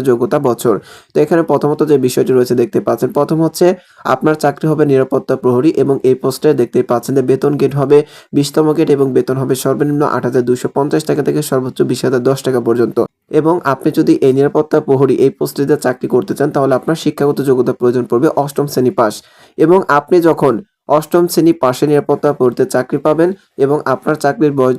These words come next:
যখন পাঁচ বছর অতিবাহিত হবে তখন কিন্তু আপনার প্রমোশন বা পদোন্নতি হবে। আপনি প্রমোশন বা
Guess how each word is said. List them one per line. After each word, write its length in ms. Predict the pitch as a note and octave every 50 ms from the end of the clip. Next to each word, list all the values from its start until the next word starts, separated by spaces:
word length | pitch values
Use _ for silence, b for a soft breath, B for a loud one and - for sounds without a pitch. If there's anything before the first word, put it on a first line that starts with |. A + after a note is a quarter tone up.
| -
যখন 200 | C3+ C3 - D3+ C#3+ -
পাঁচ 140 | C#3 C3 B2 C3+ C3+
বছর 220 | B2 - - D3 D#3 - B2+
অতিবাহিত 400 | C3 - B2+ C3 B2+ B2 A#2+ - C#3 C#3+
হবে 140 | D#3 D#3 E3
তখন 280 | D#3+ - C3 - C3+ B2 B2
কিন্তু 160 | - B2+ - B2+ B2
আপনার 180 | - C#3 D3+ D3+ -
প্রমোশন 300 | C#3 C3 B2+ - - B2 B2
বা 60 | A#2+ -
পদোন্নতি 420 | - C3+ B2+ C3+ C3 B2+ B2 - A#2+ B2+
হবে। 180 | A#2+ A#2+ A2 - B B B B B B B
আপনি 260 | - B2 C3 - - F3+ F3
প্রমোশন 320 | - E3 E3 D#3+ - F3+ D#3+
বা 80 | D#3